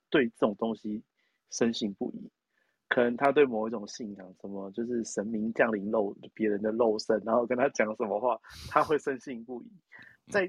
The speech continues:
Speaker 1: 以这样子为前提之下的话，那我可以假装我被神明上身，然后跟他讲，
Speaker 2: 嗯。
Speaker 1: 其实你没有病，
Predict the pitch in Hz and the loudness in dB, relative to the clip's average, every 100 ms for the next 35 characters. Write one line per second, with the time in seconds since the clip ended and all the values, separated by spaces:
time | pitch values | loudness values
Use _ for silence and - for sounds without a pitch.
0 | 196 113 - 180 160 135 131 120 120 - | -6 -18 -6 -4 -4 -6 -6 -4 -6 -8
1 | 120 123 123 117 - 127 - 110 104 113 | -10 -8 -8 -8 -8 -10 -6 -6 -6 -8
2 | 107 101 147 127 107 120 117 123 120 113 | -8 -6 -4 -4 -2 -4 0 -2 -2 -4
3 | 104 107 - 95 98 92 98 95 - - | -4 -4 -4 -8 -8 -12 -12 -12 -16 -18
4 | _ - 104 104 113 120 113 101 - _ | _ -14 -10 -4 0 0 -2 -6 -8 _
5 | - - - 123 - 120 98 107 95 - | -20 -6 -2 -2 0 0 2 2 0 -2
6 | 98 | -2